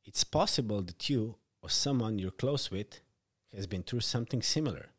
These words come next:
but don't focus the conversation on you. Keep in mind that everyone is different in terms of how their condition shows up. My anxiety is different from another person's anxiety.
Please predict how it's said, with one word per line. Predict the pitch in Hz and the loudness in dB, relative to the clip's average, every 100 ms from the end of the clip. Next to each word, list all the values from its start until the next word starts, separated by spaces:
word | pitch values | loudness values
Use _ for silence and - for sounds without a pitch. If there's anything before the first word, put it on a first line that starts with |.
| _ _ _ _ _ _ 73 | _ _ _ _ _ _ -10
but | 76 | -6
don't | 82 135 156 | 0 0 2
focus | - 139 - 101 | 2 2 0 -2
the | 95 | -4
conversation | - 92 82 - 101 - 95 92 | -4 -4 -2 -2 -2 -2 -4 -6
on | 92 | -4
you. | 87 - _ _ _ _ _ _ _ _ _ _ _ - | -4 -4 _ _ _ _ _ _ _ _ _ _ _ -4
Keep | 180 - | -2 4
in | 151 | 4
mind | 101 110 120 | 4 2 -2
that | 101 92 - | -4 -8 -6
everyone | 120 147 156 135 110 | -2 2 4 6 4
is | 82 | 2
different | 107 - 113 - | -2 0 -2 0
in | 95 | -2
terms | 107 101 90 | 0 0 -2
of | - | -6
how | - 104 | -6 -4
their | 113 113 113 | 0 -2 -2
condition | 101 82 98 107 | -4 -2 -2 -2
shows | 95 82 78 | -2 -2 -4
up. | 78 - - _ _ _ _ _ _ _ _ _ _ _ _ _ _ _ _ _ _ _ _ | -6 -12 -20 _ _ _ _ _ _ _ _ _ _ _ _ _ _ _ _ _ _ _ _
My | 98 135 156 | -6 0 0
anxiety | 113 107 110 110 - 113 - _ _ - | 2 2 2 0 -4 -10 -12 _ _ -14
is | 76 | -10
different | 71 110 - 113 - | -4 -4 -2 -4 -2
from | 95 82 | -6 -6
another | 82 85 95 | -12 -12 -10
person's | - 85 80 92 78 | -6 -4 -2 -2 -4
anxiety. | 85 - 71 - - | -8 -8 -8 -10 -16